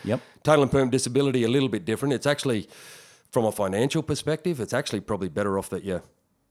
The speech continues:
Speaker 2: you fall off the perch than, than stay
Speaker 1: Sometimes,
Speaker 2: alive,
Speaker 1: yeah.
Speaker 2: because the medical costs can be extraordinary.
Speaker 1: Yeah, depending
Speaker 2: Um,
Speaker 1: on what the condition is, right?
Speaker 2: Yeah, and you
Speaker 1: And,
Speaker 2: don't
Speaker 1: and
Speaker 2: know
Speaker 1: how
Speaker 2: what it
Speaker 1: old you
Speaker 2: is.
Speaker 1: are.
Speaker 2: Yeah.
Speaker 1: Yeah.
Speaker 2: So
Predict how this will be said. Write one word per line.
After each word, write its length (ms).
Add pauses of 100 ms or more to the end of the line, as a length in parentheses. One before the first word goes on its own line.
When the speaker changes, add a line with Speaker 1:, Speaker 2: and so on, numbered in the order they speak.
(160)
Speaker 2:
you 80
fall 240
off 120
the 80
perch 400 (100)
than, 280 (120)
than 80
stay 100
Speaker 1:
Sometimes, 160
Speaker 2:
alive, 220
Speaker 1:
yeah. 60
Speaker 2:
because 200
the 60
medical 320
costs 260
can 160
be 220 (560)
extraordinary. 540 (220)
Speaker 1:
Yeah, 140
depending 380
Speaker 2:
Um, 40
Speaker 1:
on 60
what 140
the 80
condition 420
is, 180
right? 100
Speaker 2:
Yeah, 100
and 240
you 40
Speaker 1:
And, 80
Speaker 2:
don't 160
Speaker 1:
and 60
Speaker 2:
know 100
Speaker 1:
how 100
Speaker 2:
what 80
it 20
Speaker 1:
old 140
you 60
Speaker 2:
is. 60
Speaker 1:
are. 180 (140)
Speaker 2:
Yeah. 140
Speaker 1:
Yeah. 120 (760)
Speaker 2:
So 380